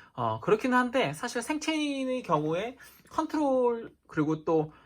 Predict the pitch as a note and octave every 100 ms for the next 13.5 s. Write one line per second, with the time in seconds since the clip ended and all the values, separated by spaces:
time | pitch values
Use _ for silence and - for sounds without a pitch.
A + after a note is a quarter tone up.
0 | _ - D#3+ E3 E3 D#3 D#3+ D#3+ D4+ D4
1 | - C3 E3 - C#4 C#4+ - C#3 C#3+ A3+
2 | A3+ E3+ - D3 D#3+ F3+ A3 F3+ D#3+ E3
3 | C3+ _ _ _ _ D#3 - C#3+ A3 -
4 | C#3+ F#3+ D3+ B2 C#3 - C3+ C3+ E3 F#3
5 | F#3 F#3+ D3+ - F3 - - _ - -
6 | - D#3 G#3+ G#3+ G#3 G#3 G#3 G#3 G#3 -
7 | C3 B2+ A#2+ A#2+ - - D3+ - - -
8 | - _ _ _ - D3+ F#3 F#3 E3+ F3
9 | E3 D#3 - - - C4 G#3+ C#3+ D3+ D3+
10 | B2+ C3+ B2 D3 D#3+ B2+ - _ _ _
11 | _ _ - D3+ G3+ D3 C3+ C3+ D3+ A3+
12 | - A#3+ F3+ B2+ - D3 A3+ G3+ D3+ B2+
13 | - B2 A#2 F#3+ C4